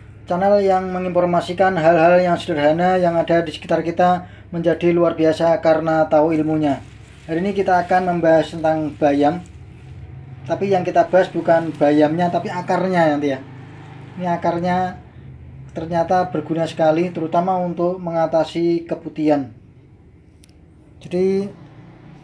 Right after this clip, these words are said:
tolong disimak, terutama bagi kaum hawa ya, karena pengetahuan ini sangat berguna saya kira. Enam manfaat akar bayam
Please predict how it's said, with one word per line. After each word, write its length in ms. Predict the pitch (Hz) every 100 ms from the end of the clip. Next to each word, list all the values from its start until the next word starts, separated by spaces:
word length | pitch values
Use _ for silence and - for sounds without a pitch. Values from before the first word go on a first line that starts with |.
| -
tolong 240 | - 175 196
disimak, 560 | 165 160 170 180 190
terutama 400 | 170 165 165 175
bagi 720 | 175 160 151 160 160 160 160 160
kaum 320 | 151 156 147
hawa 240 | 143 156 139
ya, 140 | 131 131 - - - - - - - - -
karena 320 | 165 185 185 180
pengetahuan 640 | 180 175 170 170 165 170 180
ini 80 |
sangat 480 | 190 - 160 160 - - - - - -
berguna 480 | 156 156 165 165 151
saya 160 | 151
kira. 320 | 151 147 135 123 - - - - - - - - - - - - -
Enam 240 | 180 185 208
manfaat 480 | 202 202 202 208
akar 320 | 196 180 185 180
bayam 420 | 175 185 190